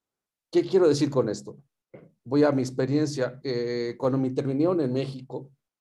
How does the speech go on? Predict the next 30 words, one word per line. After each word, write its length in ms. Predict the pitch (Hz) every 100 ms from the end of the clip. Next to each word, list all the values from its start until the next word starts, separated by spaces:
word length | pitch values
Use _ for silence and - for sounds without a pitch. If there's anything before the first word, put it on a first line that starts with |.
| _
cuando 200 | 117 113
estábamos 460 | 107 139 143 147 139
elaborando, 560 | 107 107 113 117 123
el, 200 | 113 95 - _
después 240 | 110 -
nos 160 | 143 139
enteramos, 540 | 107 120 131 110 104 - _ _
el 100 | -
reportaje 600 | 107 101 107 101 123 135
de 120 | 113
la 160 | 101 98
Casa 260 | 123 123 120
Blanca, 460 | 127 135 139 139
que 80 | 107
fue 200 | - 117
el 140 | 113
reportaje 580 | 113 104 101 104 113 117
sobre 300 | 101 104 101
la 240 | 104 101 101 - _ _
casa 280 | 135 131 131
millonaria 680 | 110 117 117 127 131 127 127
que 100 | 101
le, 340 | 104 101 - - _ _ - - _
que 120 | -
le 120 | 113 120
hizo, 280 | - 139
le 120 | 110 104
regaló 360 | 110 107 113
un 80 | 120
constructor 760 | 127 - 107 101 123 120 123